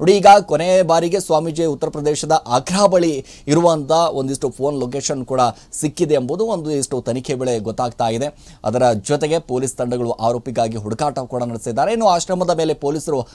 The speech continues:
ರೇಡ್ ಮಾಡಿದಂಥ ಸಂದರ್ಭದಲ್ಲಿ, ಆ, ಬೇಸ್‌ಮೆಂಟ್‌ನಲ್ಲಿ ಓಲೋವಾ ಕಾರ್ ಪತ್ತೆಯಾಗಿದೆ.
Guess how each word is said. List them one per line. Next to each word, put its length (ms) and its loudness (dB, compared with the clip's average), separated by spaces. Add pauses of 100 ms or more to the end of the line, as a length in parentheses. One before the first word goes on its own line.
ರೇಡ್ 320 6
ಮಾಡಿದಂಥ 420 -4
ಸಂದರ್ಭದಲ್ಲಿ, 800 -6 (300)
ಆ, 120 4
ಬೇಸ್‌ಮೆಂಟ್‌ನಲ್ಲಿ 840 0
ಓಲೋವಾ 340 2
ಕಾರ್ 340 0
ಪತ್ತೆಯಾಗಿದೆ. 680 -4